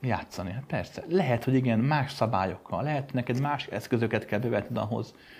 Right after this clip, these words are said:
hogy a férfiak világában eléred a célodat, de el fogod érni. Ha el akarod, el fogod. De mindig tudd, mert te már azért tudatos ember vagy, hogy ez az egész, ez csak egy játék.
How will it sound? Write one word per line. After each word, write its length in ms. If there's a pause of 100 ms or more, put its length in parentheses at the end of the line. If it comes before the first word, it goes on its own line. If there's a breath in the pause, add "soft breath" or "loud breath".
(460 loud breath)
hogy 140
a 60
férfiak 480
világában 640
eléred 260
a 60
célodat, 400
de 80
el 140
fogod 320
érni. 420 (140)
Ha 140
el 60
akarod, 340
el 140
fogod. 320 (1500 loud breath)
De 160
mindig 400
tudd, 320 (140)
mert 260
te 80
már 260
azért 180
tudatos 380
ember 360
vagy, 260 (240)
hogy 200
ez 100
az 140
egész, 400
ez 160
csak 200
egy 120
játék. 720